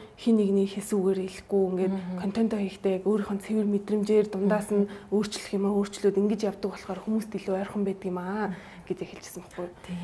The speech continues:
Speaker 1: Тийм, тэгэнгүүт ялцчгүй яг нэг ийм одоо ийм цэвэр нэг ийм мэрэгжлийн бос юмнуудыг хаяа үзэх чинь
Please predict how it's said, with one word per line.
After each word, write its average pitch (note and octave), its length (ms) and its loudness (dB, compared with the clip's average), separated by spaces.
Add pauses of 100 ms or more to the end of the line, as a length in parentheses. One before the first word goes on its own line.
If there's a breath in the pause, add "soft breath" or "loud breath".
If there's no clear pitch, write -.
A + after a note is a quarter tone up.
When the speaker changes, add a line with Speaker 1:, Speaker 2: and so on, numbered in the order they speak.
(140)
Speaker 1:
Тийм, G3+ 240 -2
тэгэнгүүт A#3 380 2 (420 loud breath)
ялцчгүй A#3 560 2
яг A3 160 4
нэг G#3 160 0
ийм G#3 160 2 (800 loud breath)
одоо - 240 -6
ийм F#3+ 180 0 (920)
цэвэр A#3 320 8
нэг G3+ 100 4
ийм G3 220 4
мэрэгжлийн G#3 400 6
бос G#3 240 -2
юмнуудыг G3+ 480 2
хаяа G3 240 2
үзэх F#3+ 240 -6 (160)
чинь G3 240 -4